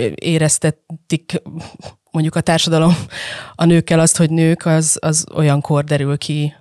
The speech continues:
amikor mondjuk, ö, a nemi szerepelvárásokról van szó, vagy, ö, vagy a femininitásról, vagy a, az a köré, ö, épülő elvárásokról. Ö, de ez egy egyszerű biológiai tény, hogy valaki nő vagy nem nő.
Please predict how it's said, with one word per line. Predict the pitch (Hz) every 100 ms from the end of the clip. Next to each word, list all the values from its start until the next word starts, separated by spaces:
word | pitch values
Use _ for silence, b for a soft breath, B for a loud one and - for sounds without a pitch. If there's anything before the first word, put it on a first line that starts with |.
| _
amikor | 147 143 - 147
mondjuk, | 143 139 139 143 - 165
ö, | 156 147
a | -
nemi | 147 143
szerepelvárásokról | 139 143 135 147 143 143 147 - 156 156 147
van | 151 151
szó, | - 151 147
vagy, | 143 135 143 - B B B B B B B
ö, | 170 151 147 147 147 151 -
vagy | 156 151
a |
femininitásról, | 147 151 151 147 151 139 147 - 160 147 147
vagy | 139 139
a, | 139 135
az | - 156 151
a | 151
köré, | 151 143 139 156 - -
ö, | 156 139 143 - 180 _ _ _ _ _ _ _ _ _
épülő | - 151 - 151
elvárásokról. | 143 143 143 139 147 - 156 - 151 147 160 - _ _
Ö, | 165 160 151 147 - - _ _ _ _ _ _ _ _ _ _
de | 180 180
ez | 180 180
egy | 175
egyszerű | 175 - 165
biológiai | 160 160 143 143 139 135
tény, | - 135 131 160
hogy | 147
valaki | - 165 - 151
nő | 127 156
vagy | 151
nem | 147 131
nő. | 151 139 160